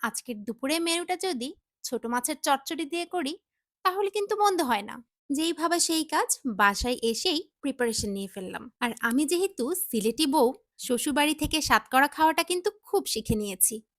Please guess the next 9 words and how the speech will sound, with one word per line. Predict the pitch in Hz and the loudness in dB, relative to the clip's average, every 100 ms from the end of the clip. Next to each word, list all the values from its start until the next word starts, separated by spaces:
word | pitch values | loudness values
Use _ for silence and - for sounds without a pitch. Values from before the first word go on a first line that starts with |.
| _ _ _ _ _ | _ _ _ _ _
গরুর | 262 247 240 269 | -2 2 4 4
মাংস | 285 277 294 294 | 2 0 -4 -4
হোক, | 294 330 _ _ | -4 -6 _ _
কচুরমুখী | 262 247 262 220 190 226 | -4 -2 -2 -2 -4 -6
হোক, | 202 - _ _ _ | -8 -10 _ _ _
আর | 202 196 | -10 -6
হোক | 247 - | -6 -4
ছোট | - 294 339 | -4 -2 -4
মাছের | 320 330 | -4 -6